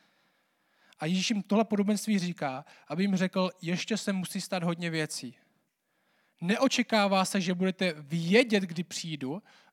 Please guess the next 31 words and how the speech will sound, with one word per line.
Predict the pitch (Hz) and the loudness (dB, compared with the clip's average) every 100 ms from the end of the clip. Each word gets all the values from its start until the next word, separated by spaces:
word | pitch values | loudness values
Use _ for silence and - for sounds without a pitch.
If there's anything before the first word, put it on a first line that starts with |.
| - | -6
ale | - | -4
očekává | - 196 - 214 208 202 202 | -2 -2 0 0 2 2 2
se, | 190 202 | 0 -2
že | 170 | -2
budete | 170 180 170 | -2 -4 -4
vědět, | 165 170 165 - | -4 -2 -4 -6
že | 151 147 180 | -6 -2 -2
přijdu." | - - 139 120 - _ _ _ _ | -2 -10 -10 -12 -20 _ _ _ _
Jo, | 151 | -6
to | 196 | -2
je | |
roz-, | 214 214 | 0 2
velký | 220 214 | 2 4
rozdíl. | 208 180 135 | 0 0 -4
Neočekává | 143 160 214 - 220 208 208 196 | -4 -4 -2 -2 -2 0 0 0
se, | 190 | -2
že | 185 | -4
budete | 185 185 190 | -4 -4 -4
vědět, | 185 | -4
kdy | 156 180 180 240 | -4 -4 -2 -2
přijdu, | - - 160 143 180 - - - - | -4 -8 -6 -6 -8 -10 -20 -16 -6
ale | 156 156 | -4 -2
očekává | 190 - 226 202 196 196 | -4 -4 -2 0 0 0
se, | - 185 | -2 -4
že | 170 | -4
budete | 180 180 180 | -4 -4 -4
vědět, | 175 170 - | -4 -4 -6
že | 160 151 220 | -6 2 4
přijdu. | 226 - - 147 - - _ _ _ _ _ _ _ _ - | 2 -6 -10 -10 -10 -20 _ _ _ _ _ _ _ _ -14
Že | 147 147 240 | -4 2 0
přijdu. | 233 - 180 143 127 | 0 -12 -10 -10 -12